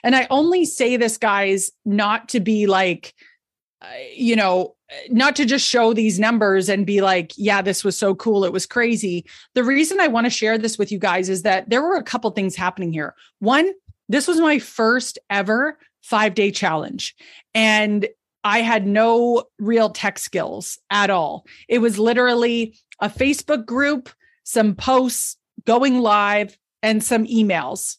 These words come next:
to get it, uh, pumped up. Now, there was some ad spend to drive people into the group.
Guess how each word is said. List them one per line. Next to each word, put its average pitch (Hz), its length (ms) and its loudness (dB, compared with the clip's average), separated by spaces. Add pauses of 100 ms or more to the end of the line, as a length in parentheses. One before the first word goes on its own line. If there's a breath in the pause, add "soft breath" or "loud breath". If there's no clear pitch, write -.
(120)
to 226 100 0
get 208 220 2
it, 190 320 0
uh, 190 180 0
pumped 202 400 -2
up. 151 240 -6 (320 loud breath)
Now, 233 400 2 (100)
there 240 220 2
was 226 300 2
some 226 200 0
ad 190 320 -2
spend 277 440 0
to 220 420 2 (160)
drive 202 300 0
people 220 260 -4
into 202 240 -2
the 180 80 -2
group. 247 500 -2